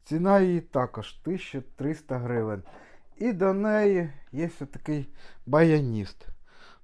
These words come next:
Були в нас вже такі баяністи, але вони були всі полонне. А цей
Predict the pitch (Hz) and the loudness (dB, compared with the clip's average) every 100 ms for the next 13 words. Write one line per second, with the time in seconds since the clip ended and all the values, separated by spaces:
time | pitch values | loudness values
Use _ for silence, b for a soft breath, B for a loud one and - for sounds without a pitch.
0 | - 131 180 220 208 190 190 185 180 180 | -4 2 4 4 4 2 0 -2 -2 -4
1 | 180 165 170 170 165 170 165 - 131 131 | -2 0 2 4 2 0 -4 -4 -2 0
2 | 131 127 131 117 123 127 123 - 117 110 | 0 0 -2 -4 -2 0 -2 -4 -8 -8
3 | B B B - 131 170 226 214 202 190 | B B B -2 4 6 6 4 0 -2
4 | - - - - - _ - - B B | -6 -16 -18 -18 -20 _ -20 -20 B B
5 | - 113 170 208 - | -14 0 4 4 2